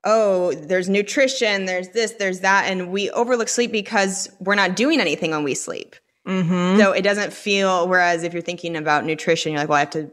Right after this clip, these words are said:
Speaker 1: meal prep and I have to buy good groceries and all this stuff." And with
Speaker 2: Yeah.
Speaker 1: sleep, it's like you're,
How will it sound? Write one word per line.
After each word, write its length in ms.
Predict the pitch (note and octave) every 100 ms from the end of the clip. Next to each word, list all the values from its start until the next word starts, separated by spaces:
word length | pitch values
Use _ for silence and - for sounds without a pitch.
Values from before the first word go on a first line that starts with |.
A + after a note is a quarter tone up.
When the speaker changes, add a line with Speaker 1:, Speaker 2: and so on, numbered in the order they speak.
| -
Speaker 1:
meal 320 | D3 F3 E3
prep 360 | D#3 - C#3 -
and 140 | C#3+
I 40 | C3+
have 120 | C#3
to 80 | D3+
buy 340 | D#3 D3+ D#3 - _ _ -
good 140 | D#3
groceries 500 | F3+ F3+ F3+ D#3+ D3+
and 80 | C#3+
all 80 | D3
this 100 | D#3
stuff." 300 | D#3 D3+ D3+
And 140 | D3
with 80 | C#3
Speaker 2:
Yeah. 440 | E3 E3 D#3+ C#3+
Speaker 1:
sleep, 260 | A#3+ B3+ G3+
it's 220 | F3+ -
like 220 | E3 D#3 - E3+
you're, 320 | E3 F3 E3